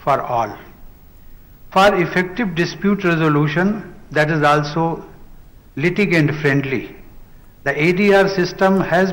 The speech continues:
been introduced in the form of legislation by insertion of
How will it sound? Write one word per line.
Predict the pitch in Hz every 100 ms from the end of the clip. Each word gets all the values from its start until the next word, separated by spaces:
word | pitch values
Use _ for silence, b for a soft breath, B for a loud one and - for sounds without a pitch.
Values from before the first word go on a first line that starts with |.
| 175
been | 165 160
introduced | 151 156 147 151 147 151
in | 151
the | 151
form | 151 147 139
of | 135 131 147
legislation | 143 151 - 151 147 175 185 B B B B -
by | 147
insertion | 151 156 151 170 160 - 180
of | 160